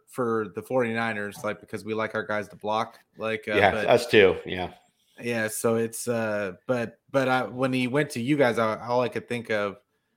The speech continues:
Speaker 1: was that, "Oh, that's great. We're just gonna have a speed-, speedster like, uh, that with, uh, Matt, Matt Stafford, who loves to air it out." Like, uh,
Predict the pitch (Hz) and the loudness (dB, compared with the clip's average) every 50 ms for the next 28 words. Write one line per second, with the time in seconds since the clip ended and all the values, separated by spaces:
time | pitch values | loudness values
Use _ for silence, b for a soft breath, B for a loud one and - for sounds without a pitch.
0 | _ _ _ _ - - 107 107 107 98 - 110 104 98 107 104 101 92 82 92 | _ _ _ _ -8 -6 -4 -4 -4 -4 -4 -4 -4 -2 -2 -4 -4 -4 -4 -6
1 | 101 101 - - - - 87 85 95 85 98 87 95 95 - 104 98 101 104 101 | -6 -6 -8 -10 -12 -10 -10 -10 -10 -12 -12 -14 -14 -12 -10 -8 -6 -6 -6 -6
2 | 98 98 - - - - 117 113 110 - _ _ _ - - - - 131 131 123 | -6 -8 -10 -10 -8 -4 -4 -4 -4 -6 _ _ _ -20 -20 -8 -4 -2 -2 -2
3 | - - 123 120 117 113 110 - - - 113 110 110 107 - 110 107 104 98 104 | -2 -2 -2 0 0 0 -2 -2 -2 -2 -2 0 0 0 0 0 0 0 0 0
4 | 98 87 78 107 110 107 107 - - 104 104 101 98 107 110 113 107 - - _ | -2 -2 -2 -2 -2 -2 -2 -2 -2 -2 -2 -2 -2 -2 -2 -2 -4 -6 -10 _
5 | _ _ - 110 104 104 - - 120 117 113 113 110 104 107 104 107 110 107 95 | _ _ -4 -4 -4 -4 -4 -4 -2 -2 -2 -2 -4 -4 -4 -2 -2 -2 -2 -2
6 | 90 - 107 - - 113 113 107 104 104 110 110 104 98 - - - 107 110 107 | -4 -6 -4 -2 0 2 2 2 2 2 2 2 0 0 -2 -4 -4 -4 -4 -4
7 | - - 107 104 101 | -2 -2 -2 -2 -2